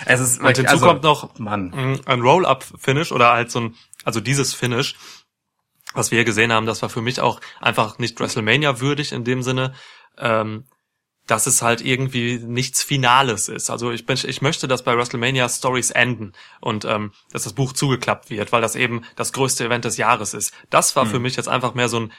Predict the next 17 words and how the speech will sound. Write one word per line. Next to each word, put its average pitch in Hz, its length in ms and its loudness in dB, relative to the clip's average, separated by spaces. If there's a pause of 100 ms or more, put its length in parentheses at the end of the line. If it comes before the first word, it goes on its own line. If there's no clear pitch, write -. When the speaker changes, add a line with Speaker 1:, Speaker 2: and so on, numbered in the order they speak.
(160)
Speaker 2:
B-Pay-Per-View-Finish. 110 1400 -4 (300)
Ähm, 101 440 -6 (540)
Speaker 1:
Ja, - 60 -8
Speaker 2:
ja. 135 300 2 (200)
Speaker 1:
wenn 139 320 2
es 202 100 0
das 139 140 -2
überhaupt 139 540 2
gewesen 135 480 0
wäre, 95 300 -2
also 104 180 -2
mit 120 220 -2
ein 135 100 0
bisschen 165 340 -2
Dramaturgie, 143 960 -2 (460)
weißt 120 280 0
du, 170 300 -2